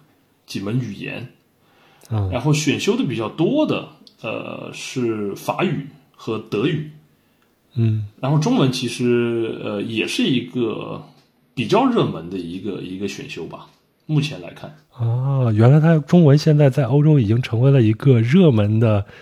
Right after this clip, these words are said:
Speaker 2: 第二语言的选择了。
Speaker 1: 嗯，这个我觉得也跟丹麦人，呃，丹麦这个国家有关。呃，因为丹麦，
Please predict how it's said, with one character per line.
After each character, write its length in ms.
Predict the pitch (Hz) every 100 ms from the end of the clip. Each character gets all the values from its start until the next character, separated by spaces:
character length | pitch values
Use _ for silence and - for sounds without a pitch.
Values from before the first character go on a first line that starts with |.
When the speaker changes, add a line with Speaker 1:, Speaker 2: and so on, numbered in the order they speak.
| -
Speaker 2:
第 100 | -
二 160 | 131 135
语 140 | 107
言 160 | 98 104
的 80 | 110
选 240 | 117 104
择 160 | 95 95
了。 180 | 101 87
Speaker 1:
嗯， 280 | 156 165 165
这 140 | 269
个 100 | 214
我 160 | 143 127
觉 160 | 135
得 380 | 185 220 214 196
也 200 | 143 127
跟 160 | 123 202
丹 120 | 233
麦 120 | 226
人， 520 | 151 127 135 202 226 - -
呃， 260 | 139 135
丹 180 | 135 220
麦 80 | 220
这 80 | 175
个 80 |
国 160 | 135 120
家 140 | 196
有 120 | 214 98
关。 320 | 107 95 - -
呃， 260 | 131 135
因 100 | 156
为 80 | 214
丹 180 | 233 247
麦， 420 | 240 180 123 113